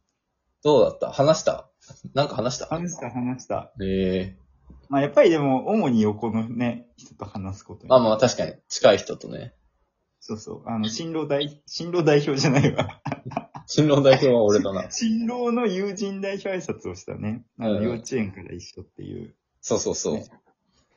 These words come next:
Speaker 2: 横になりましたけど。
Speaker 1: 大学でちょろっと会ったことあったんだもんね。
Speaker 2: そうそうそう。一回会って、まあ、お互いそれ覚えてたんだよね。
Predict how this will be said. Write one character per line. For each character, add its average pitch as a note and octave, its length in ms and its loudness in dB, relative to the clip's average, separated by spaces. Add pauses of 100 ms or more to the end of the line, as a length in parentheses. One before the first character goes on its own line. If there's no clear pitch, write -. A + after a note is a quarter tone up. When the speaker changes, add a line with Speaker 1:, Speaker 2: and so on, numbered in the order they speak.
(160)
Speaker 2:
横 G2+ 260 -10
に F2+ 80 -12
な F2+ 80 -12
り F2+ 100 -14
ま F#2 120 -12
し - 120 -20
た G2 60 -20
け G2 80 -16
ど。 - 180 -16 (680)
Speaker 1:
大 D#3 240 6
学 E3+ 260 2
で D#3+ 180 4
ち D#3+ 100 2
ょ F#3 40 8
ろ G3 100 6
っ - 80 -6
と A#2 100 4
会 G#2+ 80 6
っ - 40 -8
た F2+ 80 0
こ E2+ 120 -4
と - 380 -8 (100)
あ G2 100 0
っ G2 100 -6
た C2+ 120 -10
ん - 20 -12
だ C2+ 60 -12
も C#2 100 -12
ん E2+ 60 -8
ね。 F2+ 160 -6
Speaker 2:
そ - 260 -8
う - 20 -6
そ C#3 140 -10
う A2+ 40 -14
そ A2+ 100 -16
う。 A2+ 60 -14
一 A#2+ 200 -14
回 D#3 140 -4
会 D#3+ 100 -4
っ D3+ 120 -12
て、 G#2+ 100 -8
ま D3 140 0
あ、 C3+ 60 2
お C3 60 -2
互 F3 280 2
い - 20 -8
そ - 120 -14
れ F3 120 -2
覚 C#3+ 160 -6
え D3 40 -4
て D3 120 -16
た F#2+ 100 -6
ん - 80 -12
だ - 100 -14
よ C2+ 80 -16
ね。 D#2 320 -14